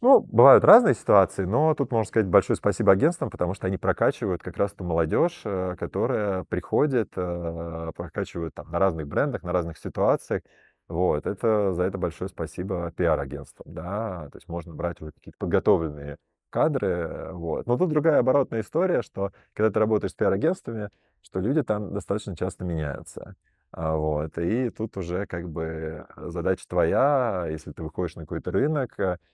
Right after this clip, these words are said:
а, на самом деле ничего не зависит от, а, а, вывески агентства. Вот на зарубежных рынках ты можешь работать там,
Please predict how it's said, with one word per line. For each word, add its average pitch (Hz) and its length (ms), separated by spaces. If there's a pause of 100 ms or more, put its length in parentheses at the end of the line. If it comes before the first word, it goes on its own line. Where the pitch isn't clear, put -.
(180)
а, 85 340
на 113 100
самом 135 180
деле 131 180
ничего 131 380
не 151 100
зависит 113 440
от, 101 280
а, 92 540 (300)
а, 90 480
вывески 101 360
агентства. 76 600
Вот 78 180
на 82 100
зарубежных 82 480
рынках 160 380 (300)
ты - 80
можешь 101 200
работать 101 400
там, 80 220